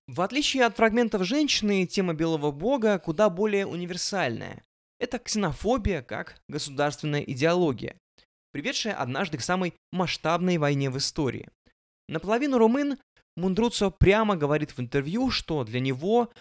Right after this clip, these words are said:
было важно снять фильм о венгерских этнических меньшинствах и напомнить своим соотечественникам, что на одни и те же грабли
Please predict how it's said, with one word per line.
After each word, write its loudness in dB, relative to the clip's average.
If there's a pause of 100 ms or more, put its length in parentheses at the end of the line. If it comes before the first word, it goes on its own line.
(200)
было 4
важно 0
снять -2
фильм -2
о -2
венгерских 0 (140)
этнических -6
меньшинствах -2 (340)
и -8
напомнить -2
своим -2 (240)
соотечественникам, -2
что 0
на 2
одни -2
и -2
те -4
же -2
грабли -2